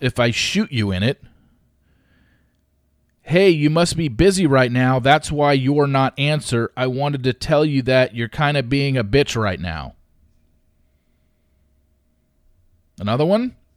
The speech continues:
"You're pretty if you shut up. I love to have your skin mount on my wall."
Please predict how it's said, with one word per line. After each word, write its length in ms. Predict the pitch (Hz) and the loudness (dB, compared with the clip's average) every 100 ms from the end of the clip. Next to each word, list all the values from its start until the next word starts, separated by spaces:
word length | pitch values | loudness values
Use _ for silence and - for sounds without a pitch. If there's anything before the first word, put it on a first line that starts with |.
| _ _ _ _ _ _ _ _ | _ _ _ _ _ _ _ _
"You're 240 | 117 160 202 | 2 4 4
pretty 480 | - 220 220 156 156 | 4 4 4 2 -2
if 200 | 147 123 | -4 -2
you 120 | 135 | -4
shut 340 | 127 - 175 170 | -4 0 2 4
up. 320 | 160 139 - | 4 4 0
I 120 | 127 | 0
love 320 | 135 143 160 - | 2 2 2 2
to 100 | 131 | 0
have 300 | 139 143 127 | 2 0 0
your 100 | 123 | -2
skin 560 | - - 175 175 147 | -2 -6 -4 -4 -2
mount 300 | 123 127 131 - | -2 0 -2 -4
on 180 | 127 | -4
my 200 | 123 120 | -2 -2
wall." 600 | 113 131 143 101 65 - | 0 2 4 4 -2 -12